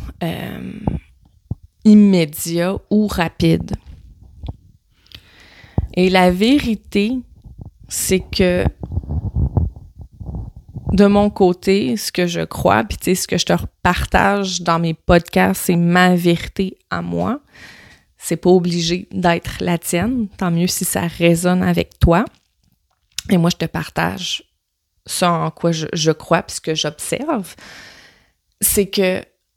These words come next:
à trop faire d'action à un moment donné, on oublie, euh, pourquoi on les fait. On oublie l'intention derrière et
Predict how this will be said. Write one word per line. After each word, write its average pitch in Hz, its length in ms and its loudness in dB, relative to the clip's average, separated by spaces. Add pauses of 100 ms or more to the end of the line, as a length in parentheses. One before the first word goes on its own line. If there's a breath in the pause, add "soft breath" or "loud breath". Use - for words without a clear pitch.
(140)
à 190 100 2
trop 262 600 2
faire 208 600 0
d'action 190 800 0
à 180 160 0
un 185 80 -2
moment 175 380 2
donné, 180 480 0 (140)
on 175 460 2
oublie, 185 600 0 (100)
euh, 185 80 -2
pourquoi - 720 0
on 170 140 0
les 165 180 -2
fait. 220 400 -2 (480 loud breath)
On 170 240 0
oublie 165 400 -2
l'intention 214 1000 2
derrière 180 840 0 (160)
et 226 200 0